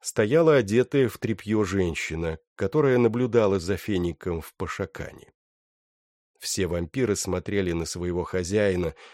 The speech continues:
широко открытыми светоусиливающими глазами. Выдержав долгую паузу,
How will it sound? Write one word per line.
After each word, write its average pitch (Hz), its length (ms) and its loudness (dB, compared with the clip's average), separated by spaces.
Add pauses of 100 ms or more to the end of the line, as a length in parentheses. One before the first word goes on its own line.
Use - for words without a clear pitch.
(140)
широко 113 520 0
открытыми 107 680 -2
светоусиливающими 87 1300 -4
глазами. 80 680 -8 (1400)
Выдержав 87 680 -4
долгую 78 520 -6
паузу, 135 580 -2